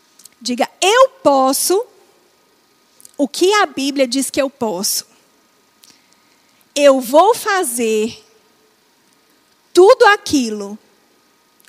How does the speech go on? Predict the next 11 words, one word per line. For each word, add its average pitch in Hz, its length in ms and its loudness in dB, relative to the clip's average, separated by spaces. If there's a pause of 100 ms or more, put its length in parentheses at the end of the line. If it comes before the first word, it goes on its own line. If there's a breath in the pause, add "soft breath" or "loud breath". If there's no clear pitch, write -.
(140)
que - 80 -6
a 247 160 0
Bíblia 359 460 4
diz 247 720 -6 (1200)
que - 80 -8
eu 277 140 0
posso 226 500 -6
fazer." 214 720 -12 (1200 loud breath)
Você 403 280 0
sabia 349 400 -2
que 311 480 -4